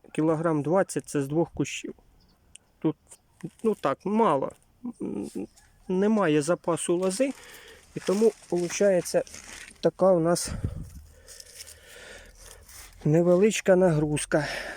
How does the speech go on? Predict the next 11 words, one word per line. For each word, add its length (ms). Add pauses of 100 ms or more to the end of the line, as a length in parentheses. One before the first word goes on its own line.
(220)
Ось, 460 (260)
ось, 440 (140)
бачите, 540 (320)
перегнулась 960 (100)
і 120
все. 380 (640)
Потрібно 500
вирізати 520
і 60
викинути. 500
Ось. 280